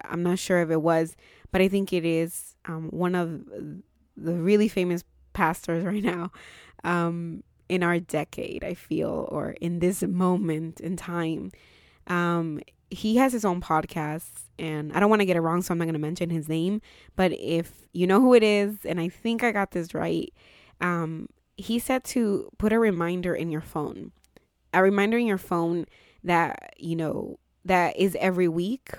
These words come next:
or every day, uh, however you wanted it to be. And when I was listening to one of his sermons or preachings, I, this has been the first pastor ever to just make me sob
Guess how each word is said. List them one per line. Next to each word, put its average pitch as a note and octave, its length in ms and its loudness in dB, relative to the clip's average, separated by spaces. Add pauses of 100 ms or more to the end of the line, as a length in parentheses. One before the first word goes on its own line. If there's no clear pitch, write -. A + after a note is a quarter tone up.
(100)
or F3+ 180 0
every E3+ 260 0
day, D#3 340 -2 (380)
uh, D#3+ 100 -10 (440)
however F3 460 4
you E3 120 0
wanted D3+ 380 -8
it - 80 -12
to - 100 -8
be. E3+ 340 -2 (960)
And F#3 120 0
when F3+ 80 4
I F#3 40 4
was G#3 120 4
listening G3 320 0
to F3 100 0
one D#3+ 160 2
of F#3 80 0
his E3+ 140 -2
sermons D#3+ 560 -2
or D#3+ 80 -4
preachings, E3 720 -4 (1400)
I, G#3 640 2 (400)
this G3+ 420 4
has A3+ 220 2
been F#3+ 140 0
the F3 80 -2
first F3+ 440 -2
pastor - 480 -8
ever D#3 380 -4
to D#3+ 200 -12
just D#3+ 280 -6 (240)
make E3+ 320 -2
me E3 140 -2
sob - 580 -12